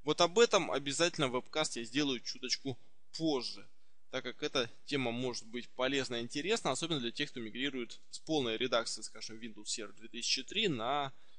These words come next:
Windows Small Business Server две тысячи одиннадцать в рамках своего небольшого предприятия. Это может оказаться полезным. Далее.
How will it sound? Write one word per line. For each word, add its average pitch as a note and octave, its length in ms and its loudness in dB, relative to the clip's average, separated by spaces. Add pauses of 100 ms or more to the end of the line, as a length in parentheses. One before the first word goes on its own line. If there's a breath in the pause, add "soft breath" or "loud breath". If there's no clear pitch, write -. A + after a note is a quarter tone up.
(100)
Windows C3 360 -4
Small B2 160 -2
Business A2 260 -8 (100)
Server A#2 160 -6
две G#2 120 -12
тысячи G#2+ 320 -2
одиннадцать B2+ 640 -2 (560)
в - 60 -6
рамках B2 580 0 (320)
своего A2+ 460 0
небольшого A#2 380 2
предприятия. - 580 0
Это B2+ 120 -4
может A#2 300 -4
оказаться - 340 -6
полезным. D3 560 4 (800 soft breath)
Далее. A2+ 540 0